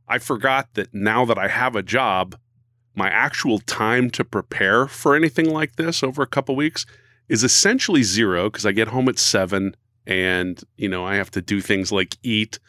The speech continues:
and speak to my family and, and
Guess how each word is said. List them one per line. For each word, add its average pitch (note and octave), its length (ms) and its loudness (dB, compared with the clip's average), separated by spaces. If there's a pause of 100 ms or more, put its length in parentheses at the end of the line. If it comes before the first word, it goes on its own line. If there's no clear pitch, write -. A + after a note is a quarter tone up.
(240)
and F#2+ 160 -4
speak - 480 0
to - 80 -2
my F#2+ 160 0
family F2+ 720 -4
and, F2+ 280 -6
and F2 420 -8